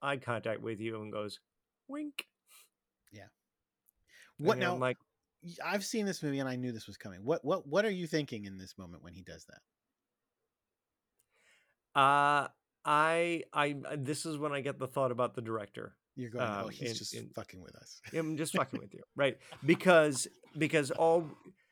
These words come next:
Speaker 1: because what we've had up until this point is just nonstop tension based on the fact that we know, we don't know what's going to happen, but we know what kind of movie this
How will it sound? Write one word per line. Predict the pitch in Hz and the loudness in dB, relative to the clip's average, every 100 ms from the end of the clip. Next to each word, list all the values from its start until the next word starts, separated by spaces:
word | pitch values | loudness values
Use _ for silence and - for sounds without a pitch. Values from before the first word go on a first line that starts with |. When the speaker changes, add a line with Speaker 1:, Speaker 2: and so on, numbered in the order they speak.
| - - 131 | -8 -6 0
Speaker 1:
because | 190 190 175 170 165 139 - | 0 2 2 2 2 -2 -4
what | 151 151 | -2 -2
we've | 165 147 | 0 -2
had | 131 165 165 | -2 -2 0
up | 147 143 | -2 -4
until | 139 147 | -4 -4
this | 135 147 - | -2 -2 -4
point | 156 143 123 127 | -4 -2 -2 -4
is | - 120 104 101 | -6 -6 -8 -10
just | - 117 101 - _ _ _ _ _ _ _ _ _ _ _ _ _ _ _ - | -4 -4 -4 -12 _ _ _ _ _ _ _ _ _ _ _ _ _ _ _ -10
nonstop | 123 123 127 131 139 143 135 - - - 135 117 - _ _ - | -8 -2 0 0 -2 -4 -10 -12 -10 0 0 0 -6 _ _ -10
tension | - 143 151 131 - 117 107 110 104 _ _ _ _ _ - 104 - | -4 -2 -2 -6 -4 -4 -4 -8 -14 _ _ _ _ _ -16 -10 -2
based | 147 151 - | 0 0 -2
on | 156 139 | -2 -2
the | 135 | -4
fact | - 127 120 123 | -2 0 0 -2
that | 127 117 117 | -2 -2 -2
we | 120 113 113 | -4 -4 -6
know, | 110 110 117 123 123 127 123 120 120 117 - _ _ _ _ _ _ _ _ _ - | -8 -8 -8 -6 0 2 2 0 0 -4 -8 _ _ _ _ _ _ _ _ _ -6
we | 147 | -2
don't | 151 127 120 117 | -2 -4 -6 -2
know | 113 | 0
what's | 135 165 165 | 2 0 0
going | 180 180 | -2 -2
to | 175 | -2
happen, | 175 175 190 | -2 -2 -2
but | 160 131 | -2 -2
we | 127 | -2
know | 117 117 | 0 0
what | 110 104 | 0 -4
kind | 107 101 | -6 -8
of | 98 101 | -8 -10
movie | 92 90 - | -10 -10 -14
this | - | -16